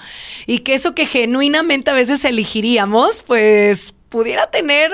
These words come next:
otros matices si nos animáramos, ¿no? A, a,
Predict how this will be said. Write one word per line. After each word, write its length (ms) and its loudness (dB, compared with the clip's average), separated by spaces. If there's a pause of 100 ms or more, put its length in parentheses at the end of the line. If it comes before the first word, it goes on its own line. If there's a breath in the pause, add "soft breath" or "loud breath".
(120)
otros 360 0
matices 640 0
si 120 0
nos 200 2
animáramos, 840 0
¿no? 240 0
A, 240 0
a, 300 0